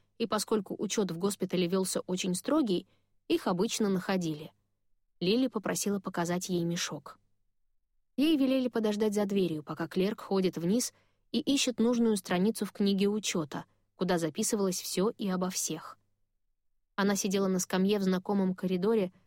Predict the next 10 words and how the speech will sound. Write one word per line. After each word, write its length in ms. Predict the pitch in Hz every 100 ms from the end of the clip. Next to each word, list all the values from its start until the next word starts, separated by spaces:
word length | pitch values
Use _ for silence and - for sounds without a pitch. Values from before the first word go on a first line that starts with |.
| _ _ _
прислушиваясь 720 | 208 202 233 - 208 208 196
к 80 | 190
звукам, 560 | 190 190 170 - 151 - _ _ _ _
эхом 340 | 190 185 175 165
отражавшимся 760 | - 165 175 156 170 156 175
от 100 | 175
стен, 400 | - - 160 160 - _ _ _ _ _ _ _
чувствуя 400 | - 294 - 254
запах 380 | 214 233 254 -
воска, 500 | 190 170 156 - 170